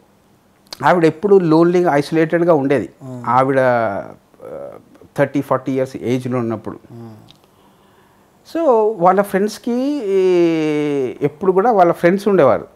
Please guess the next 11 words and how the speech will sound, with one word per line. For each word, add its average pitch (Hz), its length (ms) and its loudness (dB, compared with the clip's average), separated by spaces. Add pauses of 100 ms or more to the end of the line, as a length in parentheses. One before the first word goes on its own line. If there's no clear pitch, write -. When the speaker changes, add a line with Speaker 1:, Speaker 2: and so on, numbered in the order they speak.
(420)
Speaker 1:
వాళ్ళ 143 140 0
ఫ్రెండ్స్ 160 320 -2
ఎప్పుడు 185 220 -4
కూడా 175 160 -4
మన 208 140 -6
పుట్టపర్తి 208 560 -2
సాయిబాబా 160 460 0
గురించి 151 340 -4
చెప్పేవారు. 131 540 -8
Speaker 2:
మ్మ్. 120 280 -16 (920)
ఓకే. 117 180 -20